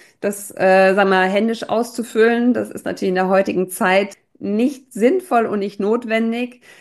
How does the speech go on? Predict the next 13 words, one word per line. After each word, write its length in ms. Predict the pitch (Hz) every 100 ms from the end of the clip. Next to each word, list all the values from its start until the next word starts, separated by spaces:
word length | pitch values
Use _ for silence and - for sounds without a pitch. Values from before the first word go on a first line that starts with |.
| _ 214 _ _
Da 380 | 185 - 180
ist 220 | - 202 -
kein 240 | 190 190
Papierkram 600 | 202 190 196 185 180 170
nötig. 540 | 175 214 220 226 220
Das 220 | 208 190 -
ist, 580 | - - - - -
gibt's 240 | - 180 -
ganz 220 | 190 196
smarte 420 | - 226 180 190
Tools 320 | - 214 214
unterschiedlicher 760 | 208 190 190 185 196 185 175 165
Art. 460 | 160 170 202 -